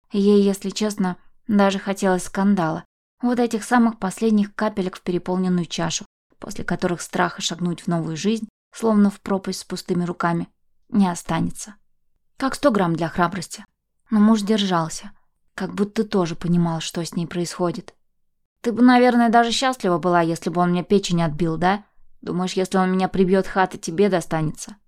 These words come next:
А вот ни хрена. Завтра же на мать завещание напишу". "Какую печень, Марк? А что там пили-то вообще с тетей Валей?"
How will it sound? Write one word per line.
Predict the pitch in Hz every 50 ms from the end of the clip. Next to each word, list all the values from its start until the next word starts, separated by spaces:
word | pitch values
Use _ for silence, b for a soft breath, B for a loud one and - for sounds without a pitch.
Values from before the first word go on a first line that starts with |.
| _ _ _ - -
А | - 165 175
вот | - - - -
ни | 180 180
хрена. | 170 - 202 196 208 208 202 185 170 160 170 175 175 - _ _ _ _ _ _
Завтра | - 202 196 202 196 190 190 - - 160
же | 165 170
на | 175 175
мать | 175 180 180 175 151
завещание | - 170 170 165 - 185 185 175 170 165 160
напишу". | 160 - - 175 - - - 170 170 - _ _ _ _ _ _ _ _ _ _
"Какую | - - 220 226 - - 277 277 240
печень, | - - 208 180 - - 185 185 180
Марк? | 185 190 208 202 185 185 - - - - _ _ _ _ _ _ -
А | 226
что | 226 - 294
там | - 311 302 294 254
пили-то | - 294 262 220 202 - 190
вообще | 170 180 175 - - 180
с | 170
тетей | - 190 170 - 185
Валей?" | 175 180 170 165 160 165 165